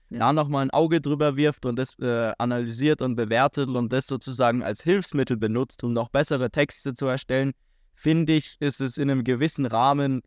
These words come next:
Speaker 2: äh, vertretbar, wenn man das dann auch zugibt und ehrlich als Quelle verwendet. Und
Speaker 1: Ja.
Speaker 2: ist ja auch gut, wenn man sich so Inspiration und so davon holt.
Speaker 1: Hat ja auch Frau Lesak so gesagt,
Speaker 2: Ja.
Speaker 1: also das geht nur.
Speaker 2: Und, und das werde ich dann auch Herr Schmidt sagen und da bin
Speaker 1: Mhm.
Speaker 2: ich jetzt mal gespannt, wie das dann wird. Aber,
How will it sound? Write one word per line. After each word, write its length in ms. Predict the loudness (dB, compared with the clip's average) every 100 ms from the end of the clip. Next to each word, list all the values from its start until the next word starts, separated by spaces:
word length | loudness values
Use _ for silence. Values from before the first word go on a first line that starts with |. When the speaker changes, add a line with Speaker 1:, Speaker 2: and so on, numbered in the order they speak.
| _ -4
Speaker 2:
äh, 320 | -2 -2 -4
vertretbar, 760 | -6 -6 0 0 2 2 2 2
wenn 140 | 0
man 160 | 0 0
das 160 | -4
dann 160 | -2 -2
auch 140 | -2
zugibt 540 | -6 -2 0 0 0 -2
und 100 | -2
ehrlich 320 | 0 -2 -2
als 220 | -6 -6
Quelle 300 | -4 -2 0
verwendet. 500 | -2 -2 0 0 -2 -2
Und 180 | -6 -6
Speaker 1:
Ja. 220 | -8 -6 -6
Speaker 2:
ist 160 | 0
ja 100 | 2
auch 160 | 2 0
gut, 240 | -2 2
wenn 140 | 2 2
man 140 | 0
sich 140 | -2
so 120 | -4 -2
Inspiration 880 | -2 -2 0 0 -2 0 2 2
und 100 | 0
so 180 | 0 0
davon 380 | 0 -2 -4 -4
holt. 340 | 0 2 0 -2
Speaker 1:
Hat 120 | 0
ja 80 | 0
auch 60 |
Frau 200 | 0 -4
Lesak 360 | 0 0 -2 -4
so 120 | -4
gesagt, 200 | -4 -2
Speaker 2:
Ja. 220 | 0 0
Speaker 1:
also 120 | -2
das 360 | -6 -14 -16 -18 -4
geht 240 | -2 -2
nur. 180 | -4 -8 _ -4
Speaker 2:
Und, 280 | 0 0
und 220 | 0 -2 0
das 220 | -2 2
werde 180 | 2 0
ich 80 |
dann 160 | 0 0
auch 140 | 0
Herr 80 | -2
Schmidt 320 | -2 0 0
sagen 340 | 2 2 4 2
und 120 | 0
da 100 | 2
bin 140 | 0
Speaker 1:
Mhm. 40 | -2
Speaker 2:
ich 80 | -2
jetzt 220 | -4 -2
mal 100 | 0
gespannt, 460 | -2 0 0 0
wie 80 | -2
das 160 | -4 -4
dann 240 | -6 -2
wird. 240 | 0 0 -2 _ _ -4
Aber, 480 | 0 2 2 0